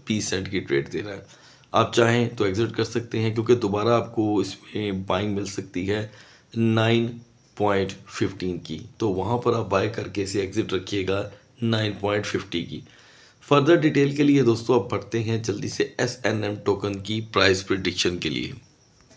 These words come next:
So गाइस, अपना all time high लगाने के बाद एसएनएम ने लो लगा दिया पॉइंट सिक्सटी नाइन सेंट का, ठीक है। अब पॉइंट सिक्सटी नाइन सेंट का मतलब ये है कि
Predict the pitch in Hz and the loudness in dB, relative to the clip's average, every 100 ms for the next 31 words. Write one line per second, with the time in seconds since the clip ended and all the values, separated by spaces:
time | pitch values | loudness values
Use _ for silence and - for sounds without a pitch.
0 | - _ - 175 151 175 160 160 160 170 | -20 _ 2 4 10 10 10 6 6 6
1 | 170 - 101 143 160 156 143 139 113 117 | 6 4 6 8 8 6 4 4 4 4
2 | 120 117 110 117 113 107 104 110 110 - | 6 4 2 0 2 2 4 4 2 -2
3 | 113 - 117 110 110 113 113 110 110 120 | -4 -2 0 0 0 2 0 2 6 6
4 | 110 95 92 92 92 104 98 - 113 113 | 6 2 0 0 0 2 0 -2 0 2
5 | 120 120 - - - 131 - - 143 95 | 4 2 -6 -8 -4 -4 -4 -2 0 0
6 | 90 - 92 73 - - - _ - 113 | -2 -6 -8 -8 -8 -10 -10 _ -2 0
7 | - - - - - - - 147 143 143 | 0 -4 -16 -20 -20 -10 0 0 4 6
8 | 170 165 143 156 135 113 127 - 127 139 | 6 4 0 2 2 2 2 0 0 2
9 | 135 92 113 - 117 107 107 - 120 | 2 2 0 2 2 2 0 2 4